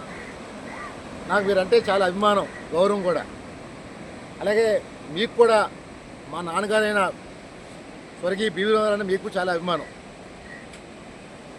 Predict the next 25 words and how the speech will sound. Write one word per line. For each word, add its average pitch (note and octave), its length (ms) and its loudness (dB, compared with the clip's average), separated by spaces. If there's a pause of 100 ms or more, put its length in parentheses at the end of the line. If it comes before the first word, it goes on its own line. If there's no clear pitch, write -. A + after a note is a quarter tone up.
(440)
మరి G#3 160 4
మీరు G3+ 380 4 (560)
అరెస్ట్ G#3 280 2
అయినప్పుడు A3 420 4 (460)
మీకోసం G#3 500 2
నేను G#3+ 240 0 (640)
పోరాటం G#3+ 360 2
చేసి G#3+ 320 2 (580)
ఢిల్లీ G#3+ 280 0
దాకా A3+ 240 4
తీసుకెళ్ళి G#3+ 540 0 (1400)
జాతీయ A3 420 4
మానవ G#3+ 260 0
హక్కుల F#3 120 -6
కమిషన్లో G#3+ 520 -2 (220)
కేసు G#3 240 -2
ఫైల్ G#3+ 240 0
చేసి G#3+ 340 -2 (1040)
మిమ్మల్ని G#3+ 260 -2
మిలిటరీ G3+ 280 2
హాస్పిటల్ G#3+ 320 0
మార్చాలని G3+ 420 0
డిమాండ్ G3+ 280 0
లేపింది G#3 320 0
నేను. D#3 160 -4